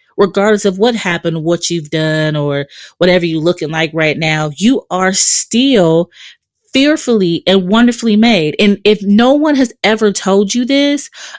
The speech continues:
I'm telling you this today. And I need you to picture this in your mind. Picture, I'm, my left hand is my ratchet hand. I'm using it. I'm using my fingers.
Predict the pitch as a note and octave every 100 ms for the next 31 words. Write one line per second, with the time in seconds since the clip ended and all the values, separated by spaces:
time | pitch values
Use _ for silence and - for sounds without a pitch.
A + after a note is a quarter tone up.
0 | - A#3+ A#3 - C#4+ C#4+ A3+ A3 F#3 F#3
1 | - - F#3+ F#3 - - _ _ _ -
2 | - A#3+ C#4 D4+ A3+ A3 F4 B3 F#3 F3
3 | D#3+ C#3+ A3+ F#3+ - C4+ A#3+ - G3+ G#3
4 | F#3 - - - F#3 E3+ G#3 B3 B3 B3
5 | A#3 A#3+ A#3+ A#3+ A#3+ C4 - G3+ G#3 E3
6 | - G3 F#3 G#3 C4+ C4 G#3+ D3 - -
7 | G3 A3+ A#3 A3+ G#3+ - C4+ G3+ - -
8 | -